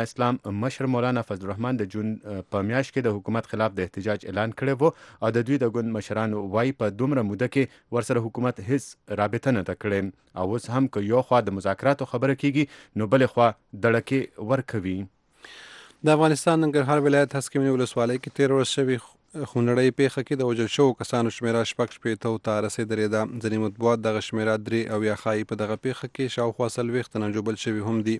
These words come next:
Speaker 2: افغان چارواکو ویلي تر اوسه دا نه ده معلومه چې د مانځه په مهال چاودنه د ځانمرګي برید له امله رامنځته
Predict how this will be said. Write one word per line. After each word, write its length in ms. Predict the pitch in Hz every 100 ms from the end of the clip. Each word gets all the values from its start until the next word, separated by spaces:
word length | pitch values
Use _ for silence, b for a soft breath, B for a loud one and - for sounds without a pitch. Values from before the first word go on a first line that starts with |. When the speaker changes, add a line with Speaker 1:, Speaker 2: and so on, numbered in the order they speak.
| - B B B B B 127
Speaker 2:
افغان 240 | 143 135
چارواکو 420 | 135 135 135 147 135
ویلي 180 | 139 139
تر 140 | 131 123
اوسه 180 | 123 117
دا 80 | 123
نه 80 | 120
ده 60 | 113
معلومه 320 | 113 117 123
چې 160 | 123 107
د 80 | 104
مانځه 320 | 110 113 -
په 80 | 113
مهال 260 | 107 113 -
چاودنه 400 | 107 107 120 117 107
د 100 | 104
ځانمرګي 540 | 104 104 107 117 107
برید 200 | 113 104 104
له 100 | 107
امله 240 | 113 107
رامنځته 280 | 104 101 -